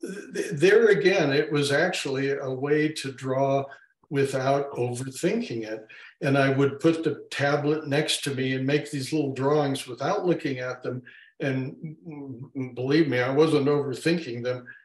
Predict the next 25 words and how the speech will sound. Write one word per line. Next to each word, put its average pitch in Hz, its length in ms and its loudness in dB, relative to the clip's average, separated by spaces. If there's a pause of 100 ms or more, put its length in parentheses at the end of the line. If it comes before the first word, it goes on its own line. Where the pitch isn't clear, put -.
(260)
And 139 460 2
funnily 175 480 4
enough, 147 400 0
I, 127 320 0
uh, 123 440 -6 (160)
showed 151 380 4
them 135 260 2
to 135 160 -4
the 127 120 -4
museum 135 600 2
in 120 220 -6
Des 123 160 -10
Moines. 123 460 0 (560)
And, 131 420 2
uh, 131 520 -4
I, 131 300 -4
I 120 40 4
showed 170 320 4
him 131 340 0
thirteen 156 720 0
of 120 160 0
them, 120 160 -6
thinking 131 400 -2
he 120 160 0
might 131 300 0